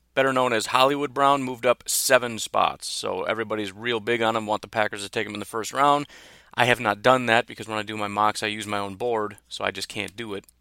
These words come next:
But it's pretty clear he's moving up real fast, and a lot of the other wide receivers are moving down, so based on the trajectory, very possible he's the number one gone off this list. We'll see what happens. D K Metcalf is still way ahead of him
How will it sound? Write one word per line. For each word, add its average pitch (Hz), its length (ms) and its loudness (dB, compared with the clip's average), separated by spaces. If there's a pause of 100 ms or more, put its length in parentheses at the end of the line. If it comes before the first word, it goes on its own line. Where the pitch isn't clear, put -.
(420)
But 107 120 2
it's 104 100 -6
pretty 143 240 -2
clear 127 300 -2
he's 113 180 -8
moving 113 260 -8
up 104 120 -2 (100)
real 101 340 -6
fast, 85 540 -6
and 98 100 -10
a 98 60 -8
lot 104 140 2
of 98 60 -6
the 101 80 -2
other 98 140 -4
wide 95 220 -4
receivers 92 360 -8
are 95 60 -10
moving 92 320 -12
down, 101 400 6
so 92 360 -6 (520)
based 131 240 2
on 117 140 0
the 107 80 -6
trajectory, 104 640 -6
very 98 260 -8
possible 92 440 -6
he's 95 180 -14
the 92 80 -14
number 92 240 -10
one 90 220 -12
gone 90 240 -6
off 87 180 -6
this 92 220 -14
list. 90 260 -12
We'll 135 140 -8
see 123 160 -8
what 95 140 -10
happens. 90 360 -8
D 127 160 -6
K 113 180 -2
Metcalf 101 480 -4
is 92 80 -12
still 92 220 -10
way 95 200 -4
ahead 90 200 -4
of 92 120 -12
him 90 160 -16